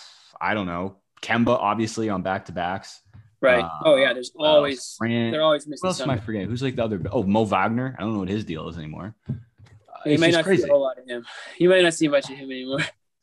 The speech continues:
Speaker 1: If
Speaker 2: Well, now
Speaker 1: anything,
Speaker 2: that
Speaker 1: to your
Speaker 2: Thompson's
Speaker 1: point
Speaker 2: back
Speaker 1: about Rob, like, if anything with Tice, it's, it's addition by subtraction because I guess it
Speaker 2: Right.
Speaker 1: gives Rob the opportunity to start and stuff like that.
Speaker 2: The
Speaker 1: But
Speaker 2: only way
Speaker 1: the guys
Speaker 2: Brad
Speaker 1: they
Speaker 2: could play
Speaker 1: got,
Speaker 2: Rob
Speaker 1: nah, that ain't it.
Speaker 2: Yeah.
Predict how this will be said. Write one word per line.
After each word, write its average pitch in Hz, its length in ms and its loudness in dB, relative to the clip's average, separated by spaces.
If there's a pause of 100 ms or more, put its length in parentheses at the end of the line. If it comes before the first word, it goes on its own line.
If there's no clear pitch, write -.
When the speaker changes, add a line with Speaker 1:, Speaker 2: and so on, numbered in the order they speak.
(520)
Speaker 1:
If 131 120 -2
Speaker 2:
Well, 175 100 8
now 233 120 8
Speaker 1:
anything, 233 220 6
Speaker 2:
that 185 80 4
Speaker 1:
to 147 60 6
your 165 100 8
Speaker 2:
Thompson's 170 80 6
Speaker 1:
point 202 200 8
Speaker 2:
back 180 80 8
Speaker 1:
about 135 60 2
Rob, 135 420 6
like, 123 180 2
if 120 100 -2
anything 165 280 -2
with 120 140 -2
Tice, 117 480 -4
it's, 101 260 -8
it's - 220 -8
addition 107 380 -4
by 98 160 0
subtraction 87 640 -6
because 82 240 -14
I 87 60 -8
guess 95 240 -6
it - 60 2
Speaker 2:
Right. - 80 4
Speaker 1:
gives 85 140 -4
Rob 87 300 -8
the 87 100 -6
opportunity 82 340 -10
to 76 80 -12
start 78 320 -8
and - 80 -18
stuff - 240 -20
like - 160 -18
that. - 260 -14
Speaker 2:
The 160 100 6
Speaker 1:
But 180 120 2
Speaker 2:
only 170 180 6
way 156 120 4
Speaker 1:
the 120 80 -4
guys 131 260 6
Speaker 2:
Brad - 0 -
Speaker 1:
they 123 140 4
Speaker 2:
could 90 100 -4
play 120 100 6
Speaker 1:
got, 147 160 2
Speaker 2:
Rob 120 80 -10 (200)
Speaker 1:
nah, - 60 -16 (680)
that 90 140 -6
ain't 69 160 -8
it. - 100 -20 (480)
Speaker 2:
Yeah. 147 140 -2